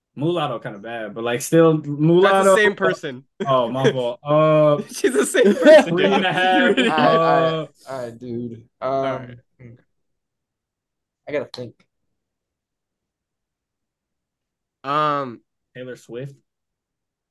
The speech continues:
Speaker 2: No, Taylor Swift kinda be making the hits on the low, bruh. Um, d-, does everyone like Suicide Boys? Is that still s-, someone that people,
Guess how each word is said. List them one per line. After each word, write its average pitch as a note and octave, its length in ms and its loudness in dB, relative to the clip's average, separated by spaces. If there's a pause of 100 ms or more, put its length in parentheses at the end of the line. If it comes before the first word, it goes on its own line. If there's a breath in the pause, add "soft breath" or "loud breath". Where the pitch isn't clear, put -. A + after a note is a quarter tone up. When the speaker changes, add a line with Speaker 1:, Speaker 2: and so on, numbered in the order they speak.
(1400)
Speaker 2:
No, G#2+ 200 -14
Taylor C#3+ 240 -12
Swift C#3+ 240 -20
kinda A2+ 340 -16
be B2 100 -14
making A#2+ 260 -16
the G#2+ 60 -16
hits C3+ 320 -12
on A2+ 80 -16
the A2+ 60 -18
low, A#2 420 -10
bruh. A#2 340 -16 (500)
Um, D3 300 -2
d-, G#3+ 140 2
does A3+ 160 0
everyone C4+ 260 2
like C#4 140 0
Suicide F#3+ 460 0
Boys? A3 440 -2
Is E3 80 -16
that G#3+ 180 -6
still A3 140 -6
s-, G#3 120 -10 (120)
someone G#3 240 -10
that G3 100 -10
people, F#3 360 -16